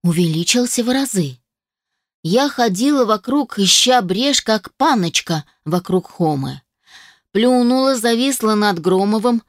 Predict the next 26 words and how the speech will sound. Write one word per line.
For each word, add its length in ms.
Может, 280
с 80
ним 140
повезет? 500
Он 220
держал 440
трофей 500
беспардонного 920
призрака 560
в 60
руках, 500
а 160
взгляд 400
такой, 340
словно 320
меня 300
добить 340
собирался. 760
"Громов, 760
выкини 640
кровожадные 720
мысли 300
из 140
головы, 460
хотя 240
нет, 300